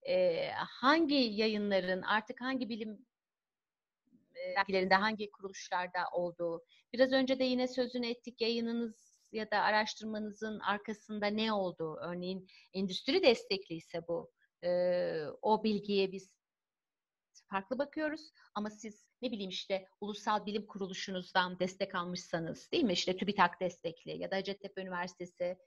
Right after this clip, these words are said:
e, ya da Azerbaycan'da herhangi bir üniversitenin bilimsel araştırma birimi tarafından desteklenmiş bir çalışma ise, hani size güvenilirliği konusunda da bilgi veren başka şeyler de, e, olabiliyor aslında.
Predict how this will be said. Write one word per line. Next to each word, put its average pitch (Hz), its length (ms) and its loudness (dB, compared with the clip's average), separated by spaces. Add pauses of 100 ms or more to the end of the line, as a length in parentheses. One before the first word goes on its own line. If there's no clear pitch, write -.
(220)
e, 175 140 -2
ya 175 180 0
da 180 60 2
Azerbaycan'da 185 760 4
herhangi 180 420 0
bir 180 80 -6
üniversitenin 180 600 -10
bilimsel 190 560 -6
araştırma 180 520 -6
birimi 190 280 -6
tarafından 196 640 0
desteklenmiş 180 800 -4
bir 165 80 -4
çalışma - 600 -6 (300)
ise, 247 380 0 (260)
hani 285 300 4 (140)
size 277 320 2
güvenilirliği 285 880 4
konusunda 269 640 -2
da 262 120 2
bilgi 254 300 0
veren 269 400 4
başka 269 320 4
şeyler 254 500 6
de, 311 60 2
e, 262 400 -2
olabiliyor 208 680 -4 (180)
aslında. - 380 -20